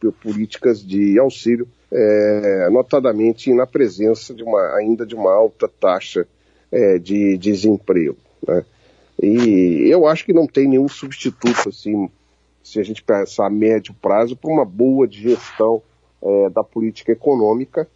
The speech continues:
é, a, a busca aí de uma, de uma, é, de uma situação que, de confiança maior dos investidores pra aumentar,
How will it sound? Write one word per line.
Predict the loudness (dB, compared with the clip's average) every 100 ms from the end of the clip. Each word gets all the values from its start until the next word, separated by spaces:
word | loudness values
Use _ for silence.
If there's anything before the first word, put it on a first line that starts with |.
| _ _ _ -10
é, | -4 0 2 2 0 -2 -4 -4
a, | -6 -6 _ _ -6
a | -4
busca | 0 0 0 0
aí | 2 2 -2
de | -2
uma, | 0 2 2 0 -2 -6
de | -2 0
uma, | 2 0 -2 -6 _ _ _ _ -6
é, | -6 -4 -2 -2 -2
de | 0
uma | 2 0
situação | -2 0 0 2 -2 -2
que, | -4
de | -10 -8
confiança | -2 -2 0 0 2 0 -2 -4 -4 _ _ _ _ -10
maior | -2 0 2 2 2
dos | 0 -8 -10
investidores | -12 -12 -14 -2 0 0
pra | -2 -4
aumentar, | -2 -6 -2 0 0